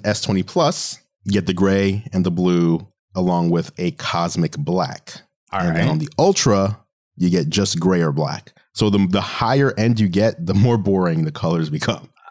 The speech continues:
Speaker 2: Uh, no red? No red option
Speaker 1: No
Speaker 2: here
Speaker 1: red.
Speaker 2: at all?
Speaker 1: No red that I saw. They didn't show
Speaker 2: Boo.
Speaker 1: anything red there. No, unfortunately not. <laughs> So these phones get announced on the eleventh, and they will go on sale on March sixth.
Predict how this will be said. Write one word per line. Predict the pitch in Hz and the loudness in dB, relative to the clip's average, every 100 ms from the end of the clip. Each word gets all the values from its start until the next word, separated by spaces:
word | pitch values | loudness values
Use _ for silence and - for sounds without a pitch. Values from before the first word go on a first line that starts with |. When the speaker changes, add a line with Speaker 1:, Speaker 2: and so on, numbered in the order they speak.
| - | -8
Speaker 2:
Uh, | - - - 156 156 | -4 -2 0 0 2
no | 170 214 | 4 4
red? | 165 165 202 277 220 _ _ | 4 4 2 0 -4 _ _
No | 180 220 | 0 2
red | 190 180 196 | 4 2 2
option | 208 170 | 2 4
Speaker 1:
No | 156 | 4
Speaker 2:
here | - | 4
Speaker 1:
red. | - 175 | 4 4
Speaker 2:
at | 165 | 2
all? | 165 208 233 196 _ 98 | 2 0 -4 -12 _ -2
Speaker 1:
No | 98 117 | 2 4
red | 123 123 113 | 4 2 2
that | 110 | 2
I | 104 | 2
saw. | - 98 76 69 - _ _ _ _ | 0 -2 -2 -4 -10 _ _ _ _
They | 131 139 | 2 4
didn't | 143 143 | 4 4
show | 135 | 2
Speaker 2:
Boo. | 123 | 2
Speaker 1:
anything | 104 95 95 | 2 0 0
red | 82 73 | 0 -2
there. | 71 62 53 87 | -4 -8 -8 -4
No, | 82 65 - _ | -4 -4 -10 _
unfortunately | 87 - 80 73 78 76 | -6 -4 -4 -2 -2 -2
not. | 69 - - - - 143 | -6 -6 -8 -6 -6 -4
<laughs> | - - - 147 - | -6 -8 -12 -12 -6
So | 127 117 | 0 2
these | 117 113 | 2 0
phones | 131 127 113 | 0 2 2
get | 117 | 2
announced | 110 110 110 | 2 0 0
on | 110 | 0
the | 110 | 0
eleventh, | 101 101 95 98 98 - | 0 0 0 0 -4 -4
and | 107 110 | -2 0
they | 107 107 | 2 2
will | 101 101 | 2 0
go | 95 98 95 | 0 0 0
on | 90 87 | -2 -4
sale | - - 160 147 90 76 76 - _ _ - | -6 -2 2 2 2 2 -2 -4 _ _ -4
on | 87 87 87 | 0 2 2
March | 82 76 | 2 -2
sixth. | - - - | -6 -8 -14